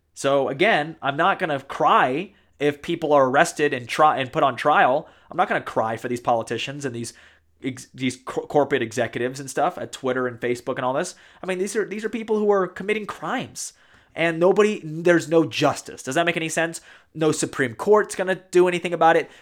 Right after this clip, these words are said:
The F B I isn't gonna do anything about it. Nobody's gonna do anything about it. So again, it's a dysfunctional government. So we exist in a dysfunctional government.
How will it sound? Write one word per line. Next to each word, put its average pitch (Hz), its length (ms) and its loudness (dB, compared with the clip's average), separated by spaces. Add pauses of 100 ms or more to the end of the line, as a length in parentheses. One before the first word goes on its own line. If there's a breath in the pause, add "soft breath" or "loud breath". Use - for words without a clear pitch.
The 135 140 2
F 123 140 -2
B 120 120 -2
I 175 200 6
isn't 165 320 -4
gonna 165 140 -4
do 160 120 2
anything 156 240 -6
about 151 220 4
it. 135 120 -4
Nobody's 180 400 0
gonna 160 160 -6
do 156 140 0
anything 143 240 -8
about 104 180 -4
it. - 120 -10
So 160 140 2 (100)
again, 151 260 0
it's 131 120 -4
a 147 120 -2
dysfunctional 151 800 -2 (120)
government. 123 320 -2 (280 soft breath)
So - 120 -2
we 151 140 2
exist 147 580 -2
in - 60 -10
a 127 80 -4
dysfunctional 127 580 -6
government. 117 320 -4